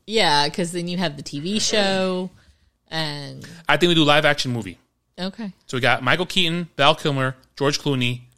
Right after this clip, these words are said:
Speaker 2: Ben Affleck, and now Robert Pattinson. So he doesn't count, the, and Christian
Speaker 1: He
Speaker 2: Bale.
Speaker 1: And Christian Bale. We can't count Robert Pattinson
Speaker 2: 'Cause
Speaker 1: 'cause
Speaker 2: we
Speaker 1: we
Speaker 2: haven't
Speaker 1: haven't
Speaker 2: seen it yet.
Speaker 1: seen anything yet.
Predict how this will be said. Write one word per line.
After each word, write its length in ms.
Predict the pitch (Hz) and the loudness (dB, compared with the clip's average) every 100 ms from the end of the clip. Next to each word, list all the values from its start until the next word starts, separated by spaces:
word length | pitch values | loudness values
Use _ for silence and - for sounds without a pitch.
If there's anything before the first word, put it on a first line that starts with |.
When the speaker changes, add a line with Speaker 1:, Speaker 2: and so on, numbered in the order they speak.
| _ _ _ _ _ _ _ | _ _ _ _ _ _ _
Speaker 2:
Ben 180 | 127 127 | 0 2
Affleck, 480 | 135 123 - 117 - - | 4 2 -2 -8 -8 -4
and 160 | 117 110 | -2 2
now 160 | 113 | 2
Robert 240 | 117 120 113 | 2 0 -2
Pattinson. 380 | 113 110 113 | -6 -6 -8
So 80 | 107 | -4
he 60 | 131 | -4
doesn't 200 | 151 135 | -4 -4
count, 240 | 135 113 | -4 -4
the, 120 | - 131 | -4 -2
and 120 | 131 | 0
Christian 240 | 127 127 | 0 2
Speaker 1:
He 60 | 120 | 2
Speaker 2:
Bale. 140 | 101 - _ _ _ | 2 -2 _ _ _
Speaker 1:
And 100 | 160 | -10
Christian 240 | 185 185 175 | -8 -4 -4
Bale. 180 | 131 | -4
We 220 | 160 170 180 | -2 -2 2
can't 460 | 247 247 233 208 | 4 4 0 -8
count 280 | - 214 185 | -4 -2 -2
Robert 260 | 180 170 165 | -6 -8 -4
Pattinson 180 | 175 143 | -4 -2
Speaker 2:
'Cause 120 | 147 | -4
Speaker 1:
'cause 100 | 123 | 0
Speaker 2:
we 80 | 123 | 2
Speaker 1:
we 60 | |
Speaker 2:
haven't 160 | 120 117 | 0 0
Speaker 1:
haven't 140 | 113 | -2
Speaker 2:
seen 80 | 101 | -4
it 20 | |
yet. 80 | 92 | -6
Speaker 1:
seen 200 | 101 160 | -6 -8
anything 440 | 143 135 139 131 127 | -10 -12 -12 -12 -8
yet. 240 | 101 | -10